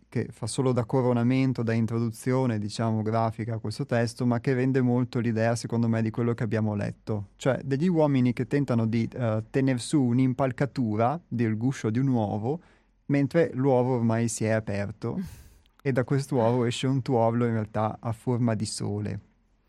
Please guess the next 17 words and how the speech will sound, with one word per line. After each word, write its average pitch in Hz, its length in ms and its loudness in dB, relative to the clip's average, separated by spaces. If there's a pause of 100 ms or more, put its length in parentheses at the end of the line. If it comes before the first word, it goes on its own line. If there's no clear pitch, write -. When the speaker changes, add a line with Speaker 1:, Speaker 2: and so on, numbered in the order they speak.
(720)
Speaker 1:
E - 120 -14
questo 131 440 0
rende 127 480 0
molto, 123 680 -2
secondo 107 400 -4
me, 117 140 0
almeno 110 240 0
nell'immagine, 113 680 0
di 104 100 -4
que-, - 500 -8
l'idea 120 520 0
della 107 220 -2
nostra 113 340 -4
essenza, 107 840 -4 (460)
Speaker 2:
Mm. 165 200 -6 (1200)
Speaker 1:
qualcosa 117 480 -2
di, 104 720 -4